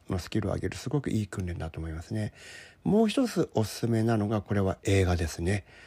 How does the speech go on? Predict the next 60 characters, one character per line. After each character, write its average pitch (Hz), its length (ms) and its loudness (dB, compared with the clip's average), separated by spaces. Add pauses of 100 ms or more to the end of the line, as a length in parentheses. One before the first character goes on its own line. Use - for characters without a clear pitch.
(160)
ハ 110 140 4
リ 101 100 4
ウ 90 40 2
ッ 87 80 -4
ド 85 120 -4
の 85 80 0
映 85 120 2
画。 82 180 -2 (420)
こ 139 320 4
れ 156 140 8
は 151 180 6
で 131 100 6
す 113 140 0
ね、 113 60 4
ま 165 200 6
さ 156 120 4
に 113 100 6
日 110 320 0
常 123 160 4
生 123 220 2
活 - 280 -2
で 92 200 0 (600)
普 - 100 -4
通 143 180 4
に 143 120 8
使 - 180 0
わ 123 80 6
れ 120 60 2
て 123 80 2
い - 20 6
る 117 80 2
会 107 260 4
話 110 180 4
で 139 180 4 (260)
映 104 160 4
画 101 100 4
っ - 40 4
て - 80 -2
い - 20 2
う 95 40 2
の 90 40 2
は 82 80 -2
作 - 160 0
ら 95 100 4
れ 87 80 0
て - 140 -6
い 80 60 -4
る 82 320 -6
わ 92 140 -2
け 82 100 -6
で 82 80 -10
す - 100 -14
よ 85 140 -2
ね。 95 180 -2 (380)
で、 131 160 2 (160)
あ - 160 0
の 107 640 2
ー、 - 100 2
ま 143 80 8
あ、 110 80 0